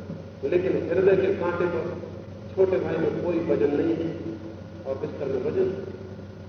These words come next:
प्रेम के कांटे पर जीवन बदल जाता है। जब भी हम पूछते हैं, "कर्तव्य कैसे पूरा करें?" तब इस बात की सूचना है कि आपके हृदय में प्रेम नहीं है। एक पति पूछता, "मैं अपनी पत्नी के प्रति कर्तव्य कैसे पूरा करूं?"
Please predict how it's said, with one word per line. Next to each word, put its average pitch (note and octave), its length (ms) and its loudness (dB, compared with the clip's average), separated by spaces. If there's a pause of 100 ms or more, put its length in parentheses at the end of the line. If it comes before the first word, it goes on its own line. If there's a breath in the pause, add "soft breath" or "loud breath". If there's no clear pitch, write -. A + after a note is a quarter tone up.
(340)
प्रेम D4 240 4
के G#3+ 120 8
कांटे G#3 380 8
पर - 260 4
जीवन - 340 2
बदल - 140 4
जाता - 200 0
है। - 220 -8 (840)
जब B3 220 6
भी A#3 80 8
हम A3+ 220 8
पूछते A3+ 320 10
हैं, G#3+ 160 8
"कर्तव्य A3 460 4
कैसे G#3+ 180 6
पूरा G#3+ 300 4
करें?" G#3+ 540 4 (1120)
तब F#3 120 4
इस F#3 60 6
बात F3+ 380 2
की F3 100 0
सूचना G3+ 460 4
है E3+ 140 4
कि E3+ 80 2
आपके F3 380 2
हृदय E3+ 340 4
में E3 100 2
प्रेम F3+ 200 6
नहीं G3+ 220 10
है। - 460 2
एक F#3+ 260 6
पति G#3 180 4
पूछता, A3 380 4
"मैं G#3 160 10
अपनी G3+ 180 8
पत्नी G#3 320 6
के G#3+ 80 8
प्रति G3+ 280 6
कर्तव्य G3+ 440 4
कैसे A#3+ 180 4
पूरा G3+ 300 4
करूं?" - 240 0